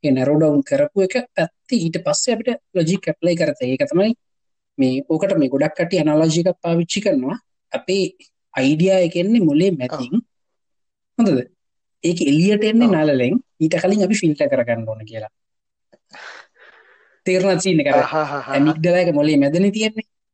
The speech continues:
Speaker 1: එතනින් එන එක
Speaker 2: ආ.
Speaker 1: අපේ ප්‍රීෆ්‍රන්ටල් කෝටෙක්ස් එකෙන් ප්‍රොසෙස් කරලා හරි ටික විතර එළියට දාන්න කියලා.
Speaker 2: ආ. හරි ටික කියන එක හිතා
Speaker 1: හරි
Speaker 2: ගන්න
Speaker 1: ටික
Speaker 2: එක තමයි
Speaker 1: තෝරන්න
Speaker 2: වැඩේ.
Speaker 1: වෙනවට තර්කයෙන්.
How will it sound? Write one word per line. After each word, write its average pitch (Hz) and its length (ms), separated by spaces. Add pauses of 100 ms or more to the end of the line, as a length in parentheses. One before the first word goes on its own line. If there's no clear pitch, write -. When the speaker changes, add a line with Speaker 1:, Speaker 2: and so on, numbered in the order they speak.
(1040)
Speaker 1:
එතනින් 165 380
එන 139 160
එක 196 220 (140)
Speaker 2:
ආ. 151 240 (160)
Speaker 1:
අපේ 208 320
ප්‍රීෆ්‍රන්ටල් 175 600
කෝටෙක්ස් 180 460
එකෙන් 139 200
ප්‍රොසෙස් 139 380
කරලා 240 280
හරි 156 200
ටික 165 160
විතර 165 240
එළියට 156 380
දාන්න 120 220
කියලා. - 300 (3500)
Speaker 2:
ආ. 123 300 (1300)
හරි 160 240
ටික 190 200
කියන 190 180
එක 196 120
හිතා 180 240
Speaker 1:
හරි 185 100
Speaker 2:
ගන්න 196 60
Speaker 1:
ටික 190 100
Speaker 2:
එක 202 80
තමයි 233 180
Speaker 1:
තෝරන්න 160 140
Speaker 2:
වැඩේ. 160 240
Speaker 1:
වෙනවට 202 320
තර්කයෙන්. 185 380